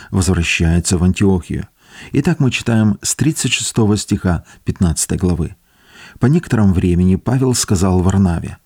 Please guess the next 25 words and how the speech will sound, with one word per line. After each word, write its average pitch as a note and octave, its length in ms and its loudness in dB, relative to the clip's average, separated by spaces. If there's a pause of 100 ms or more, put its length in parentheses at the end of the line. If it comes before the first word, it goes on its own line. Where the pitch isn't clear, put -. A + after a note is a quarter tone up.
(380)
„Пойдём F2 400 0
опять, C3 400 -2 (160)
посетим A2 480 2
братьев B2 400 0
наших A2+ 400 0 (180)
по G2+ 100 0
всем B2+ 280 2
городам, G#2 500 2 (180)
в - 80 -18
которых G2+ 380 0
мы F#2+ 140 2
проповедовали F#2 640 0
Слово E2+ 380 -2
Господне, - 640 -2 (220)
как - 220 -4
они G2+ 200 4
живут“». F2+ 420 -4 (460)
Варнава G2+ 440 2
хотел A2 320 0
взять F#2 300 0
с - 40 -6
собою F#2 520 2
Иоанна, A2 520 2 (240)
называемого E2+ 840 0
Марком, G2+ 540 0